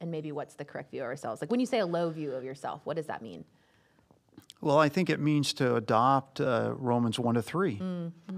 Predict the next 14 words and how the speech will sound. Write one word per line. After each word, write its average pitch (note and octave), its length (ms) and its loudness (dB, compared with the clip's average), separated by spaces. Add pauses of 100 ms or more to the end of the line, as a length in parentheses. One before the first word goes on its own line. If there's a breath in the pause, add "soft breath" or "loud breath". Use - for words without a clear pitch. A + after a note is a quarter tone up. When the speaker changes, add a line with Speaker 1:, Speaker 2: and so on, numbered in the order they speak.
Speaker 1:
yes, D#3+ 200 -2 (100)
that's A#2 100 0
Speaker 2:
Um, A2+ 300 2 (120)
Speaker 1:
good. C3 60 -2
Speaker 2:
uh, A#2 140 2
th-, C3+ 340 -4
about C3+ 420 6
yourself, C3+ 680 4
that B2 180 4
Speaker 1:
Yeah. - 140 -4
Speaker 2:
really D3 500 6
on D#3+ 360 6
my E3 300 6
own, B2 540 2